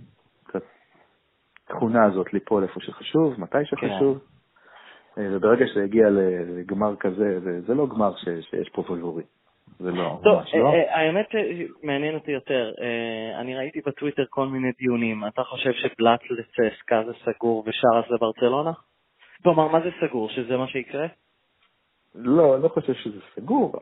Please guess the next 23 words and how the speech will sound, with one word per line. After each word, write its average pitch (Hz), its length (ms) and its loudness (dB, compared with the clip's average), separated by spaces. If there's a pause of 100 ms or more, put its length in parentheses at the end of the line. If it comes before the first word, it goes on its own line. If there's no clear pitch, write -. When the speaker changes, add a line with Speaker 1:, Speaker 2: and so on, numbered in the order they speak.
(100)
Speaker 1:
אבל, 101 460 -2
ו-, 98 360 -2
ואני 98 140 -2
גם 104 140 -2
לא 156 80 6
יודע 196 160 -2
אם 190 60 -2
זה 180 80 -2
יקרה, 160 220 -2
אבל 107 160 0
אני 107 120 -2
אגיד 143 160 -2
לך - 100 -4
משפט 117 340 -4
גדול. 101 320 -2
תקשיב. - 320 0 (560)
Speaker 2:
מהמם. 120 280 -12 (840)
Speaker 1:
<laughs> - 840 -6
יש, - 340 0 (240)
אה, 120 180 -4
שלוש 147 320 2
קבוצות 139 340 -2
יורוליג, 135 400 0